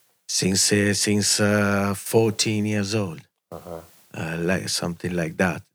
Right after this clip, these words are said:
Speaker 1: Before of that, it was a lot of jazz music because my father used to play jazz, uh,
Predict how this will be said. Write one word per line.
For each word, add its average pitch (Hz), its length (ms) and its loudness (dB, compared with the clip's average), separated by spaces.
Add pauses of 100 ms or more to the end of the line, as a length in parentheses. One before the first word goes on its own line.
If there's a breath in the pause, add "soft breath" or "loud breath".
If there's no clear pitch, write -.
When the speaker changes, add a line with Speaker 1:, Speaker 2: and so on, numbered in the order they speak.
Speaker 1:
Before 120 340 6
of 113 180 2
that, 113 300 2
it 104 180 -8
was 101 220 -2
a 101 80 -2
lot 104 380 -2
of 98 320 -6
jazz 107 360 0
music 113 640 -2
because 90 380 -6
my 95 160 -2
father 104 340 -2
used 101 300 -4
to - 80 -12
play 92 600 -4 (760)
jazz, 95 480 2
uh, 90 400 0